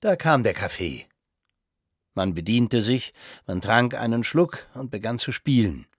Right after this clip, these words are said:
Dann aber begann man vom Zollverein zu sprechen. Oh,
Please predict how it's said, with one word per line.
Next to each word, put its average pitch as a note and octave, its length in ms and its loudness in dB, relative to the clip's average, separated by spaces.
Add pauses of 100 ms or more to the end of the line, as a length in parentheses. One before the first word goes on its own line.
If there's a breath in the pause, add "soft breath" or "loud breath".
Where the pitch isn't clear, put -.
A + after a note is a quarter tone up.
(1300)
Dann F3+ 220 -2
aber E3+ 300 2
begann D3+ 340 -2
man D3+ 240 0
vom C#3 240 -4
Zollverein F2 760 -4
zu - 180 -6
sprechen. - 520 -8 (600)
Oh, E2+ 320 -4